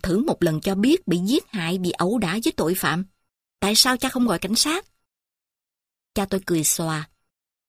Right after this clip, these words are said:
"Đây sẽ không thành một cuộc cãi vã giữa chúng tôi. Ông đang quá mãn nguyện với bản thân."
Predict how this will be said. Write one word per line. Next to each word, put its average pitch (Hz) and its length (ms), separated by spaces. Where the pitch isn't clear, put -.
"Đây 180 260
sẽ 220 120
không 190 220
thành 180 160
một 151 140
cuộc - 240
cãi 165 220
vã 175 260
giữa 202 240
chúng 254 240
tôi. 196 280
Ông 233 160
đang 226 200
quá 277 120
mãn 240 380
nguyện 175 240
với 226 100
bản 190 260
thân." 202 240